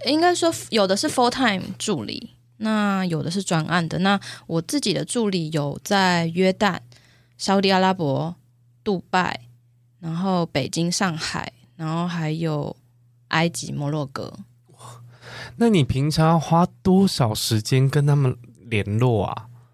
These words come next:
Speaker 1: 有的助理如果他同时帮我做好几个不同专案的话，跟我配合的话，那就是每天联络。那有的可能是一个礼拜 weekly meeting 一次，那有的可能就是一个月。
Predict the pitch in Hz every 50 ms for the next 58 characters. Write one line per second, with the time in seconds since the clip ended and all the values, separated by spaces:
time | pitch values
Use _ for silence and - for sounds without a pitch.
0 | _ _ _ - 202 196 190 185 185 185 208 208 208 202 202 202 202 196 196 196
1 | - - - 285 247 226 202 190 180 180 190 196 208 196 202 208 202 202 - 190
2 | 165 180 - 175 175 185 175 180 180 165 147 - - 196 180 165 165 151 156 -
3 | - 151 - - - - 180 180 180 156 143 147 - 143 143 143 - 156 170 151
4 | - - - - - - - - - - - - - - 165 170 170 156 - -
5 | 196 170 165 165 - - - 165 - 175 - - - - - - _ - 202 190
6 | 180 - 175 170 175 170 160 131 123 - - 143 147 143 135 - - - - 135
7 | - - - _ _ - 208 202 202 175 160 131 131 - - - - 156 139 139
8 | 156 - - - - 131 143 - 156 139 127 - - 151 151 - - - - -
9 | _ _ - 160 156 143 - - - 160 151 143 135 135 135 139 - - - -
10 | - - - - - - - 87 - - _ - - - _ - 185 185 175 156
11 | 147 151 143 - 165 147 143 147 151 170 175 170 - - - 151 147 - - 165
12 | 147 151 151 156 151 - -